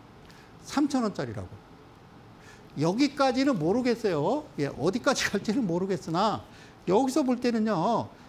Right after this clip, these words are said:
요 라인이 고동, 요, 이 라인이 보라색으로 돼 있는데요. 이게 에스엠에스거든요. 에스엠에스. 자, 에스엠에스가 뭘까요? 에스엠에스는요.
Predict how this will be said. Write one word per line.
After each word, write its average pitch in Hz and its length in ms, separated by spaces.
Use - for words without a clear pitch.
요 285 340
라인이 226 760
고동, 247 680
요, 196 200
이 262 240
라인이 185 600
보라색으로 247 920
돼 196 80
있는데요. 190 480
이게 247 320
에스엠에스거든요. 196 1200
에스엠에스. 170 960
자, 151 240
에스엠에스가 240 840
뭘까요? 151 500
에스엠에스는요. 185 1500